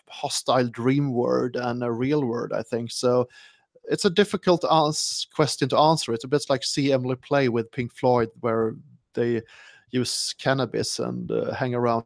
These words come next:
in the forests. You never know what's the dream word and what's the real word. So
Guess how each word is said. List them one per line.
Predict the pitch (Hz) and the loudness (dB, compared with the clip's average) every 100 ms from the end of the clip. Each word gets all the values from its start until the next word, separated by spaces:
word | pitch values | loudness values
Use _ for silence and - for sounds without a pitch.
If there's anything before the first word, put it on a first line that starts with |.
| - | -6
in | 113 | -6
the | 113 | -4
forests. | 131 131 120 - - - - | -2 0 0 -4 -10 -10 -8
You | 135 | -2
never | 143 131 | -2 0
know | 127 139 127 | 0 2 2
what's | 113 127 - | 0 -6 -10
the | - 123 | -12 -8
dream | 131 143 | -6 -4
word | 135 113 117 | -6 -6 -6
and | 117 | -8
what's | 117 - | -8 -4
the | 117 | 0
real | 139 156 | 0 0
word. | 110 110 117 | -2 -4 -6
So | - - 120 117 | -6 0 2 2